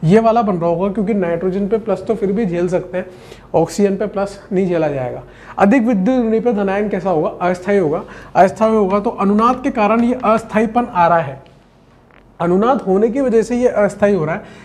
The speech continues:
इसलिए बात करें तो A greater than B हमारा answer हो जाएगा, क्योंकि nitrogen पे plus ज़्यादा स्थायी है as compare to oxygen पे plus।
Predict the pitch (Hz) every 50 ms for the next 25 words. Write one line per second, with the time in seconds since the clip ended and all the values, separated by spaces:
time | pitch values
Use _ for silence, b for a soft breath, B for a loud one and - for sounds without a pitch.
0 | B B - 190 - - 226 247 208 202 196 202 196 - 208 185 196 185 220 214
1 | - 175 180 190 190 180 165 170 156 175 202 208 160 160 170 190 180 160 139 139
2 | 139 160 165 - 151 147 147 139 - 165 151 135 123 117 127 131 135 - - B
3 | B B B B B - 202 185 226 202 190 180 165 185 185 185 202 190 185 202
4 | 190 190 180 202 190 170 180 165 160 185 185 185 - 170 160 156 170 196 202 -
5 | 160 160 - - 190 160 156 - 156 160 160 208 - 170 160 151 - - - 180
6 | 175 160 160 160 180 175 180 180 196 185